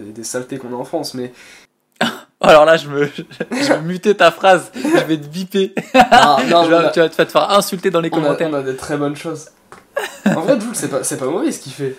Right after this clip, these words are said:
Speaker 2: Non, mais
Speaker 1: C'est
Speaker 2: arrête,
Speaker 1: pas
Speaker 2: arrête, arrête.
Speaker 1: Mais
Speaker 2: T'enfonces
Speaker 1: voilà.
Speaker 2: pas, stop.
Speaker 1: <laughs> C'est ça.
Speaker 2: <laughs> Enchaîne, enchaîne. Il essaie de se rattraper comme il peut. Non, mais, euh... mais ouais, du coup, plus t'es, plus t'es limité et plus t'es passionné, plus tu vas pouvoir, euh,
Speaker 1: Voilà.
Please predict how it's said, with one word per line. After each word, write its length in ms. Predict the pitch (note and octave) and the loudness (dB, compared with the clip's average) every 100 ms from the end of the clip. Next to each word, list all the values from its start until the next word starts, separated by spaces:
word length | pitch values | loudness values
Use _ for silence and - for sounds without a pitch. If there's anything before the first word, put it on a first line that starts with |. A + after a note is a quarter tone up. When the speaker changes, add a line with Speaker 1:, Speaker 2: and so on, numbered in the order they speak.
| - | -4
Speaker 2:
Non, 100 | D3+ | -2
mais 60 | D#3 | 0
Speaker 1:
C'est 60 | E3 | 0
Speaker 2:
arrête, 220 | E3 D#3+ | 0 0
Speaker 1:
pas 80 | B2+ | -2
Speaker 2:
arrête, 280 | D3+ D3+ - | 0 0 -2
arrête. 280 | E3 C#3+ C#3+ C3+ | 0 0 -2 -10
Speaker 1:
Mais 200 | C#3 C3+ | -8 -2
Speaker 2:
T'enfonces 360 | C#3+ C#3+ C#3+ | 0 0 -4
Speaker 1:
voilà. 300 | E3 D#3+ - - | 0 2 0 -8
Speaker 2:
pas, 60 | |
stop. 240 | - E3 - - | -4 -2 -2 -4
Speaker 1:
<laughs> 80 | - | -10
C'est 240 | - G#3 | -6 0
ça. 300 | A#3 G#3 G3+ | 2 2 0
Speaker 2:
<laughs> 40 | - | -2
Enchaîne, 360 | F3+ G3 F3 - | -2 2 0 -2
enchaîne. 340 | E3+ E3 D#3 C3+ B2+ - _ - - G3+ F#3+ - - - | -8 -6 -6 -8 -14 -20 _ -12 -10 -8 -8 -8 -10 -10
Il 140 | D#3+ | -6
essaie 180 | D#3+ E3+ | -4 -4
de 80 | D3+ | -4
se 80 | C#3+ | -2
rattraper 420 | D3 C#3+ C#3+ C#3+ | -4 -2 -6 -6
comme 160 | D3 C#3 | -8 -8
il 100 | C#3+ | -10
peut. 220 | C#3+ B2+ _ _ - _ _ - | -12 -12 _ _ -20 _ _ -16
Non, 220 | D3+ C#3+ | -6 -6
mais, 180 | C#3 C3+ | -4 -6
euh... 260 | B2+ A#2+ A#2+ A#2+ A#2+ A#2+ _ _ _ | -6 -8 -12 -18 -20 -20 _ _ _
mais 120 | - C#3+ | -8 -4
ouais, 200 | C#3+ - - | -4 -4 -14
du 140 | E3+ | -20
coup, 180 | - F#3+ | -12 -12
plus 220 | F#3 F3+ | -10 -12
t'es, 260 | F3 E3+ D3+ | -6 -4 -4
plus 160 | - F3+ | -8 -10
t'es 100 | F3+ | -8
limité 360 | E3 E3 F#3 | -8 -8 -4
et 40 | E3+ | -6
plus 140 | E3+ | -6
t'es 120 | - | -10
passionné, 420 | D#3 D#3+ E3+ E3 F#3 | -8 -6 -8 -8 -10
plus 180 | _ | _
tu 140 | - D3 | -18 -12
vas 80 | C#3+ | -12
pouvoir, 340 | D3 D3 C#3+ | -8 -6 -6
euh, 100 | C3+ - _ _ - | -8 -10 _ _ -10
Speaker 1:
Voilà. 260 | C3+ A#2+ | -4 -4